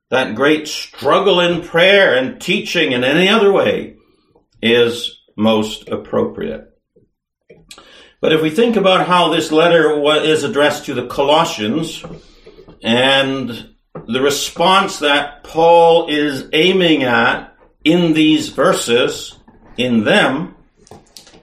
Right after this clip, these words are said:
it's clear that he is telling the Colossians about his great struggle for them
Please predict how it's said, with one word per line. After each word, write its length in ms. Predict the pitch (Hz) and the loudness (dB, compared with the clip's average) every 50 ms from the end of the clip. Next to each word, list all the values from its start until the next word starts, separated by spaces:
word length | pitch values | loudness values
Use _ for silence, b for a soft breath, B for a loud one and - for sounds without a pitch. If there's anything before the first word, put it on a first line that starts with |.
| _ _ | _ _
it's 120 | _ - - | _ -20 -14
clear 300 | - - 170 175 175 165 | -6 0 2 2 4 4
that 220 | 156 151 147 131 | 4 2 2 0
he 120 | 143 151 156 | 0 0 0
is 200 | 151 147 - - | 0 0 -4 -2
telling 360 | - 147 147 147 135 135 127 | 0 0 2 2 0 -2 -2
the 120 | 120 117 | -4 -6
Colossians 1040 | - - - 127 117 127 147 175 - - - - 120 127 139 156 160 160 - - - b b b b b b b b | -6 -6 -6 -2 0 2 2 2 2 0 -4 -6 -4 -4 -2 -2 -4 -4 -8 -12 -18 b b b b b b b b
about 440 | - 117 113 123 165 208 220 - 185 | -4 -2 0 2 2 2 2 0 -2
his 180 | 180 165 147 143 | -4 -6 -6 -8
great 400 | 127 143 180 208 202 - - - | -4 0 0 0 0 0 -4 -10
struggle 680 | - - - - - - - 196 208 - 160 135 120 | -12 -14 -14 -12 -4 0 0 2 2 2 0 0 0
for 260 | - - - 120 117 | -2 -2 -2 0 0
them 580 | 110 120 120 127 139 160 180 - - - - - | 2 2 2 0 0 -2 -4 -6 -10 -14 -18 -20